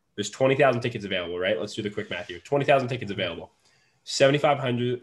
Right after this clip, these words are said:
of them, seventy-five hundred of the tickets are going to healthcare workers.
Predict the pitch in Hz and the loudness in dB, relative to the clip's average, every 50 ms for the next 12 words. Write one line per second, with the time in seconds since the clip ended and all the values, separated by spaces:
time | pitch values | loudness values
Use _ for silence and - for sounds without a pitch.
0 | _ _ 117 113 113 120 120 120 120 113 - - 139 139 135 123 135 120 120 117 | _ _ -4 0 2 4 4 4 2 0 -4 -4 -2 -2 0 0 0 2 2 2
1 | 117 117 110 104 101 113 110 113 113 - - 107 104 101 101 98 101 101 101 - | 2 2 0 -2 -2 -2 -2 -2 -2 -4 -6 -6 0 0 0 2 0 -2 -4 -4
2 | - 98 98 - - 120 113 101 - - - 87 78 71 64 - _ - - - | -4 -4 -4 -4 -4 -2 -2 -2 -2 -4 -8 -8 -8 -10 -14 -16 _ -18 -18 -18
3 | - - | -18 -20